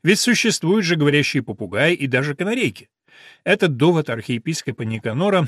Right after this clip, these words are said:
занимал меня целыми днями, иногда снился даже по ночам.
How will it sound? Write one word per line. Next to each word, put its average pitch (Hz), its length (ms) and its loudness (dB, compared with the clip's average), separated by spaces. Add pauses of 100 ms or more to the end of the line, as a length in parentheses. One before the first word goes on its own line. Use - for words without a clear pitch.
(100)
занимал 147 480 -4
меня 143 340 0
целыми 135 460 -4
днями, 175 440 -4
иногда 120 360 -4
снился 127 440 -8
даже 107 260 -8
по 117 80 -14
ночам. 110 360 -12